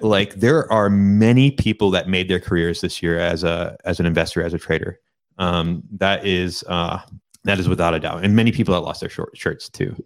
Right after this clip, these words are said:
Uh, but, like, time happened. It, it, like, this, this is, this year was half your career. Uh, like, if you were <laughs> gonna be in the market for fifty years or something, because thirty years happened this year,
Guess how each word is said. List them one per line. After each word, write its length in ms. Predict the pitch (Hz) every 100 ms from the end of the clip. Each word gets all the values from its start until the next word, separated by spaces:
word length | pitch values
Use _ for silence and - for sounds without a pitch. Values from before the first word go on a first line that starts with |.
| _ _ _
Uh, 380 | 90 85 85 - -
but, 240 | 92 82
like, 320 | 92 87 - - - - -
time 340 | - 110 120
happened. 680 | 117 95 92 - 87 85 - _ _ _ _
It, 180 | 101 - 90 113 -
it, 140 | 92 _ _ 113
like, 180 | 101
this, 220 | - 135 - -
this 320 | 104 135 -
is, 380 | 113 127 104 - -
this 240 | 131 -
year 200 | 101 107
was 280 | 92 87 -
half 300 | - 98 -
your 120 | 90
career. 340 | 82 - - - _ _ _ -
Uh, 220 | 85 82
like, 220 | 85 - -
if 160 | 92
you 120 | 98 92
were 240 | 92 92 -
<laughs> 100 | _
gonna 220 | - - 104
be 100 | 98
in 80 | 87
the 60 |
market 400 | 87 90 90 -
for 180 | - 87
fifty 300 | - 95 -
years 280 | 87 87 87
or 100 | 92
something, 400 | 90 87 - 92
because 340 | 98 120 104
thirty 260 | - 127 113
years 260 | 98 95
happened 320 | - 87 92 90
this 160 | -
year, 200 | - -